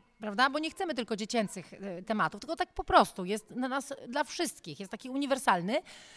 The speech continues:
Mm, no i dlatego Gino i Suzy, bo nam się dobrze pracuje i to jest taka nasza, mm, no taka wspólna, no jest taka dobra chemia między nami też, prawda? Jesteśmy małżeństwem, to jest czasem prostsze, czasem, e, czasem bardziej skomplikowane, niż by się mogło wydawać.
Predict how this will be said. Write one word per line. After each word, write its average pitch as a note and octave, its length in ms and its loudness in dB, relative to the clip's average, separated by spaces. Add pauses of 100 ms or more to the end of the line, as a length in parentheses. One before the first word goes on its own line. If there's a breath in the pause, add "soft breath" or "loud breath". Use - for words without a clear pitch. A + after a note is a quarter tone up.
(160 loud breath)
Mm, B3+ 500 0 (140)
no C#4 160 4
i F4+ 200 2
dlatego D#4+ 360 0
Gino D#4+ 200 -4
i D4+ 80 -4
Suzy, E3 300 -6
bo A#3+ 140 0
nam C4 180 2
się A#3+ 100 -2
dobrze A#3 200 -2
pracuje D4 360 -4
i C4+ 80 -10
to C4+ 60 -6
jest - 100 -12
taka A#3 200 -6
nasza, G3+ 680 -2
mm, A3 280 -8
no F4+ 80 -10
taka F#4 180 -2
wspólna, C4+ 400 -4
no G3 120 -2
jest G#3+ 160 -4
taka - 180 -2
dobra G#3 240 2
chemia F3 320 0
między D3+ 320 -6
nami D#3+ 240 -8
też, - 160 -12
prawda? G#3 220 0
Jesteśmy A3+ 340 0
małżeństwem, A3 800 0 (280 loud breath)
to A#3 60 0
jest A3 200 -2 (280 loud breath)
czasem G#3+ 280 0
prostsze, D4 420 2
czasem, G#3 440 0
e, G3 240 -2
czasem D4+ 420 4
bardziej A#3 340 10
skomplikowane, F#3 920 0
niż A3 200 0
by G3 120 -8
się A3 120 -4
mogło G3 260 -4
wydawać. F#3 480 -4